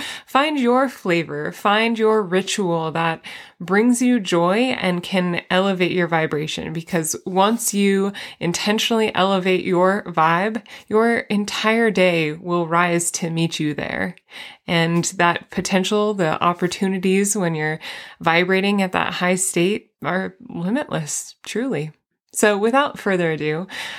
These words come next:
I'm going to read these off of my whiteboard. I'm staring at it right now. <laughs> This, um,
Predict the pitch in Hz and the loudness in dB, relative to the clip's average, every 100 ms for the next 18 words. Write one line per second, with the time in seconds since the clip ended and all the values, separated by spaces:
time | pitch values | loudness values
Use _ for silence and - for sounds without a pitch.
0 | - 202 202 208 202 202 - 190 180 175 | 0 2 4 4 4 2 2 2 2 2
1 | 202 196 - 175 165 160 165 - 170 175 | 2 0 0 0 2 2 0 0 0 -2
2 | 165 165 165 151 - 160 165 175 151 - | -2 0 0 0 -2 -4 -6 -6 -8 -4
3 | 170 156 151 147 156 208 202 165 208 214 | -2 -2 -2 -6 -2 -2 0 0 0 -2
4 | - 202 311 - 294 240 196 208 226 - | -4 -4 -6 -6 -6 -8 0 2 2 0
5 | - 196 190 180 180 185 175 | -2 2 4 4 2 -2 -6